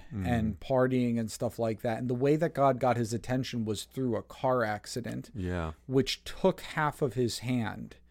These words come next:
Speaker 2: Mm.
Speaker 1: He had a totally unusable hand, and I think it was his right hand, if I remember correctly, like, his good hand, um, or his, you know, his favored hand. Um, and, uh, every time he'd shake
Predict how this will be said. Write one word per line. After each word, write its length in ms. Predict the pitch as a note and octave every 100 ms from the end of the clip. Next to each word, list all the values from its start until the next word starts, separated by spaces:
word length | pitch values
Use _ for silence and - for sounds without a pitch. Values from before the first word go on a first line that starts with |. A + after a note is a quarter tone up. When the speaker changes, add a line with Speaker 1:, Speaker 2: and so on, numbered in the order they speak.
| -
Speaker 2:
Mm. 260 | F#2+ E2+ D#2 -
Speaker 1:
He 100 | D3+
had 140 | C#3+
a 40 | C3+
totally 540 | - D#3+ D#3+ D#3+ D3+
unusable 840 | C#3 C3 B2 C3+ C#3 C3+ A#2+ A2 - D3+
hand, 520 | C#3 A2+ G#2 G#2+ G#2 - _ _ -
and 100 | B2
I 40 |
think 200 | A#2+ A#3+
it 60 | E4
was 100 | B2
his 160 | G#2 G2+
right 400 | A#2 C#3 D3+ A#2
hand, 320 | G#2+ G2+ G#2
if 120 | -
I 40 | G#2+
remember 360 | G#2+ G#2+ A2+
correctly, 440 | - A2 G#2 A2+ G#2+
like, 180 | G#2+ G2+
his 100 | G2+
good 240 | C3 C3
hand, 380 | G#2+ G#2 G2 A2 - _ - - - - -
um, 480 | B2 A#2 A2 G#2+ G2 - -
or 140 | A#2
his, 260 | A2+ G2+ - -
you 100 | A#2+
know, 140 | G#2
his 160 | G2+ G2
favored 380 | - C3 A2+ G#2
hand. 260 | A2+ G2+ - - - - - -
Um, 440 | A#2+ A2 G#2+ G2 - _ _ _ _ _ _ - -
and, 540 | C3 B2+ A#2+ A#2 A2+ - _ _ _ _ -
uh, 240 | B2 A2+ -
every 300 | D3+ D3+ D#3
time 280 | D3+ C#3 B2
he'd 180 | B2
shake 340 | - C#3+ B2+